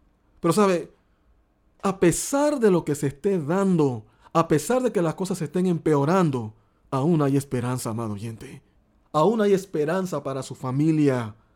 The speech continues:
Aún hay esperanza para su hogar, para su pareja. Y esta es la razón por la cual les comparto estas cosas.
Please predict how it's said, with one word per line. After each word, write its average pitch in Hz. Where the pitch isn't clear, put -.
Aún 190
hay 202
esperanza 175
para 139
su 127
hogar, 147
para 135
su 117
pareja. 123
Y 151
esta 151
es 160
la 143
razón 143
por 160
la 127
cual 151
les 139
comparto 151
estas 123
cosas. -